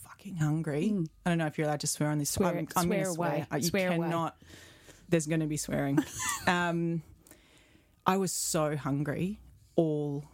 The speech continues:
Speaker 1: the time at Mum and Sue's house. So I would basically go to Dad's for that three and a half days where there was shitloads of food.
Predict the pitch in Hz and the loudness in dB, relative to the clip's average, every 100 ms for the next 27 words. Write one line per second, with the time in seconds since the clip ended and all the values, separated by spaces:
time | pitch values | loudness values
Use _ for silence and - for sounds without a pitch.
0 | - 156 151 - 139 139 139 - - 160 | -4 -2 -2 -2 0 0 -2 -2 -4 0
1 | 147 143 143 - 139 147 165 165 254 - | 0 0 -2 -2 -2 -2 -2 -2 0 -2
2 | - - 180 160 165 165 160 175 170 - | -2 0 2 0 0 0 0 0 0 -2
3 | - 139 - 170 170 160 151 143 175 208 | -2 -2 2 2 2 0 0 0 0 -2
4 | - 156 151 - 170 151 151 151 147 160 | 0 0 0 0 0 2 2 0 2 2
5 | 151 - 156 151 147 - - - 185 160 | 2 2 0 0 0 0 0 2 2 2
6 | 143 147 - 165 143 117 247 | 0 -2 0 2 2 2 2